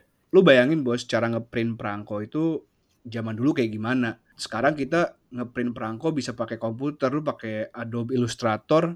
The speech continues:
dengan lu kombinasi dengan Photoshop, keluarlah tuh perangko, ya kan? Gue bisa bikin di rumah juga perangko, Pak. Tapi kalau misalnya zaman dulu, proses pembuatan perangko tuh lama banget, pakai tinta lah.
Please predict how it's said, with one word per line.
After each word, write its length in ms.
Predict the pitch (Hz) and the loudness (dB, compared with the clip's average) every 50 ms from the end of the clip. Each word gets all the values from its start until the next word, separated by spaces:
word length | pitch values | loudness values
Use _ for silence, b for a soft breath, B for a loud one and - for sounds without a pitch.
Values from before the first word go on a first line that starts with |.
| - _ _ | -8 _ _
dengan 300 | _ - 117 117 117 113 | _ -10 -6 -4 -4 -2
lu 80 | 117 117 | -4 -2
kombinasi 560 | 117 120 113 120 113 117 117 110 110 - 120 | 0 2 2 2 2 0 -2 -2 -4 -4 -4
dengan 240 | 120 113 113 110 110 | -4 -2 -4 -4 -4
Photoshop, 640 | 117 113 113 - 113 110 - - 170 170 - _ - | -4 -6 -4 -4 -4 -4 2 2 0 0 0 _ -2
keluarlah 400 | 123 127 143 160 175 185 185 180 | 2 4 6 10 10 10 10 8
tuh 100 | 190 180 | 6 4
perangko, 540 | 185 175 160 165 170 - 196 196 - - - | 6 4 4 4 4 4 4 4 4 2 -4
ya 140 | - 120 117 | -6 -4 -2
kan? 160 | 127 139 147 | -2 -2 2
Gue 140 | 147 170 170 | 4 4 4
bisa 160 | 185 175 175 | 4 0 -4
bikin 340 | 147 139 123 - 127 123 120 | -6 -6 -8 -6 -4 -2 0
di 80 | 123 120 | 0 0
rumah 220 | 123 120 117 117 | 0 0 -2 2
juga 220 | 143 190 180 170 | 2 6 6 6
perangko, 280 | - - 127 123 120 120 | 6 6 2 2 2 -2
Pak. 220 | 110 - 117 - - _ _ _ _ _ _ _ _ _ _ _ _ _ _ _ | -4 -4 -6 -6 -6 _ _ _ _ _ _ _ _ _ _ _ _ _ _ _
Tapi 240 | _ - 117 156 170 | _ -6 4 4 6
kalau 240 | 170 151 131 127 123 | 8 8 8 6 6
misalnya 320 | 127 120 123 117 117 120 | 4 2 2 2 2 2
zaman 160 | 120 120 120 120 | 2 2 2 2
dulu, 400 | 123 123 131 170 196 185 - - _ _ _ _ | 2 4 8 8 8 8 6 2 _ _ _ _
proses 320 | - 135 127 123 - 131 - | 0 2 2 2 2 -2 -2
pembuatan 420 | - 127 123 123 123 123 123 120 | -2 0 2 2 2 2 2 2
perangko 320 | 117 123 120 120 120 117 139 | 2 2 0 0 0 -2 2
tuh 140 | 196 196 | 4 4
lama 160 | 165 135 123 - | 4 4 4 2
banget, 400 | 117 127 147 160 156 160 160 - _ _ _ _ _ | 2 2 4 4 2 2 0 -2 _ _ _ _ _
pakai 220 | - 113 110 107 | -10 -8 -8 -8
tinta 500 | - - 143 147 151 147 - - 147 - - | -2 2 2 2 2 2 2 2 2 2 2
lah. 320 | 156 147 147 147 147 143 | 2 2 4 4 2 0